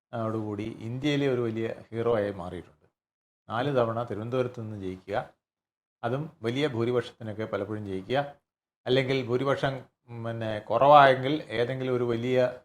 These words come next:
ആ, അമാനുഷനെയായിരിക്കും തള്ളിയിട്ടിരിക്കുന്നത്. അങ്ങനെയൊക്കെ ജയിച്ച് ജൈൻ കില്ലറായിട്ട് വരുന്ന രീതിയിൽ വരിക, ഇങ്ങനെയൊക്കെയാണ് അദ്ദേഹം വന്നിട്ടുള്ളത്. ഏ, ഇത്തവണ തന്നെ ശശി, ഏ, തരൂരിൻ്റെ വിജയം എന്ന് പറയുന്നത് രാജീവ് ചന്ദ്രശേഖറുമായിട്ടായിരുന്നു.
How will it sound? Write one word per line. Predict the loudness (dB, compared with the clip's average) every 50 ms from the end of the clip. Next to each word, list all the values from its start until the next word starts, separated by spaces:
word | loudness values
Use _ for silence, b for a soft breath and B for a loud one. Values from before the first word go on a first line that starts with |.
| _ _ _ -8
ആ, | -6 -4 -2 -2 -2 -2 -4 -4 -6 -10 -14 -12 -10
അമാനുഷനെയായിരിക്കും | -4 0 2 2 4 2 0 -2 -2 -2 0 2 2 2 0 0 -2 -4 -2
തള്ളിയിട്ടിരിക്കുന്നത്. | -2 -2 -2 -4 -4 -6 -8 -10 -10 -8 -6 -6 -6 -6 -6 -10 -14 _ _ _ _ _ _ -8
അങ്ങനെയൊക്കെ | -4 0 2 2 2 2 2 0
ജയിച്ച് | 0 0 -2 -2 0
ജൈൻ | 2 2 2 2 2
കില്ലറായിട്ട് | 2 4 6 8 8 8 8 8 6 4 2 -2 -2 -4
വരുന്ന | -6 -8 -6 -6 -6 -8
രീതിയിൽ | -8 -8 -8 -8 -8 -8
വരിക, | -8 -8 -6 -6 -6 -6 -6 -10 _ _ _ -10
ഇങ്ങനെയൊക്കെയാണ് | -6 -4 -2 -2 -2 -2 -2 0 2 2 2 0 -2 -6 -8 -4
അദ്ദേഹം | 0 2 2 2 2 -2 -6 -12 _ _ _ _ _ -8
വന്നിട്ടുള്ളത്. | -6 -6 -6 -6 -6 -8 -8 -8 -10 _ _ _ _ _ _ _ _ _ _ _ _ _ _ _ _ _ -6
ഏ, | -4 -2
ഇത്തവണ | -2 2 6 8 10 10 10 8 6
തന്നെ | 4 4 2 2 0 0
ശശി, | 0 -2 -2 -2
ഏ, | -4 -8 -8 -8 -4 -2 0 0 0 0
തരൂരിൻ്റെ | 0 0 2 2 2 2 0 -2 -4 -6 -6 -2 0 2 2 2 0 -2 -6 -6
വിജയം | -4 0 2 2 2 0 -2 -6
എന്ന് | -6 -6
പറയുന്നത് | -4 -4 -4 -4 -4 -4 -2 0
രാജീവ് | 0 0 0 -2 -6
ചന്ദ്രശേഖറുമായിട്ടായിരുന്നു. | -6 -8 -8 -6 -4 -4 -2 -2 -2 -4 -6 -8 -8 -8 -8 -10 -10 -10 -10 -12 -14 -16